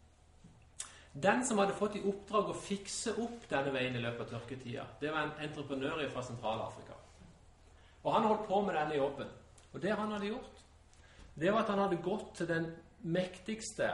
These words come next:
vi kan kalle han medisinmann da, mallommen i landsbyen. Så hadde han offret en geit eller en høne eller hva, eller hva han hadde offret, for at ikke det skulle begynne å regne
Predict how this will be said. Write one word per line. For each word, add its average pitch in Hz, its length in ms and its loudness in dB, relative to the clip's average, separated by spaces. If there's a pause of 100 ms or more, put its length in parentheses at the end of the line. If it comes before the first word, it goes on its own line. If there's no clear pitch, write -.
vi 113 80 -8
kan 139 140 -6
kalle 143 220 -2
han 139 80 -6
medisinmann 113 760 -2
da, 90 100 -2
mallommen 123 640 -2
i 123 100 -4
landsbyen. 110 520 -4
Så 147 100 -4
hadde 160 140 0
han 143 100 -2
offret 147 440 2
en 95 100 -2
geit 113 300 -4
eller 92 220 -2
en 101 120 -6
høne 104 260 -2
eller 90 160 -2
hva, 87 240 -4
eller 98 160 -4
hva 104 140 0
han 98 160 -4
hadde 95 160 -4
offret, - 360 -8 (440)
for - 480 -4
at - 240 -12
ikke 196 300 -10
det 190 80 -4
skulle 147 200 -8
begynne 127 200 -4
å 117 40 -2
regne 135 300 -4